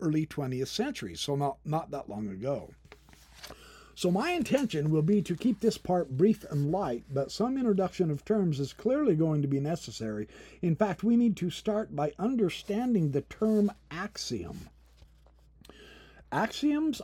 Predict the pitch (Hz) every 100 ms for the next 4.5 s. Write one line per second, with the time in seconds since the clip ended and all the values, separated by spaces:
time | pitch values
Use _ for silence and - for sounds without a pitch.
0 | - 165 160 - 196 - 294 - - 147
1 | 104 82 92 214 - - 123 147 143 139
2 | 123 - 160 156 202 214 - 180 135 139
3 | 120 135 - 139 131 - - - 214 269
4 | - 147 123 165 240